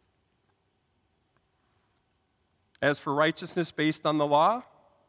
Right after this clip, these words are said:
faultless. In other words, as a Pharisee, knowing God's law to the red letter,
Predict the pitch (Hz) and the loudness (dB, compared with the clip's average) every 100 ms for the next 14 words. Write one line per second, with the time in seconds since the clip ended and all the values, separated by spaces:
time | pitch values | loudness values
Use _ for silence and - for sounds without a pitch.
0 | _ _ _ _ _ _ 143 139 - - | _ _ _ _ _ _ -2 -2 -6 -20
1 | - - - _ _ _ _ _ _ _ | -20 -20 -20 _ _ _ _ _ _ _
2 | _ _ _ _ _ _ _ - 127 139 | _ _ _ _ _ _ _ -6 0 0
3 | 139 139 139 120 135 127 - 165 180 190 | 2 0 0 -2 -6 -6 -2 0 0 0
4 | 190 170 147 147 143 135 131 127 151 165 | -2 0 0 0 2 2 0 0 4 6
5 | 190 202 196 - _ _ _ _ _ _ | 6 4 -4 -20 _ _ _ _ _ _
6 | _ _ _ - 127 127 131 131 165 196 | _ _ _ -6 -2 0 0 0 0 0
7 | 196 | -4